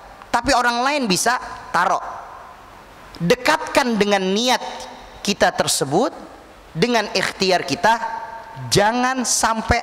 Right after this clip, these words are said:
lolos. Jangan sampai lolos. Ini poinnya. Jadi jangan sampai lolos.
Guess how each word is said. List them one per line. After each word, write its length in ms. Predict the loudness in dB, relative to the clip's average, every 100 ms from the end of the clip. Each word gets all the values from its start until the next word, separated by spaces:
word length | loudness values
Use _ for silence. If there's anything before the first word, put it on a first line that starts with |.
| 2
lolos. 640 | 2 0 -2 -2 -4 -8 -16 -20 -20 -20 -20 -20 -8
Jangan 640 | 2 4 4 2 2 2 0
sampai 520 | 0 0 0 0 -2 -6 -14 2
lolos. 560 | 6 6 4 0 -4 -8 -2
Ini 240 | 2 2
poinnya. 560 | 4 2 4 -2 -2 -6 -12 -16 -20 -20 -20 -2
Jadi 320 | 2 2 2
jangan 240 | 0 0 0
sampai 320 | -2 0 0
lolos. 420 | 0 -4 -12 -18